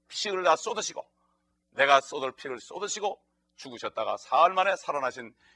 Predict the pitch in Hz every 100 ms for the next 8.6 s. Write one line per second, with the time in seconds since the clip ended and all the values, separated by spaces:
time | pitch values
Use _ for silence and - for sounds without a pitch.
0 | - 107 95 127 170 180 180 165 - 180
1 | 170 170 226 220 - 202 113 - _ _
2 | _ _ - 117 107 101 - 127 - 139
3 | 131 113 107 104 - _ _ _ - 117
4 | 127 - 147 - 165 156 151 156 147 -
5 | 151 156 - 107 104 101 104 _ _ _
6 | _ _ _ 123 101 90 - 87 - -
7 | - 165 147 139 151 156 113 - - -
8 | - 139 127 131 113 -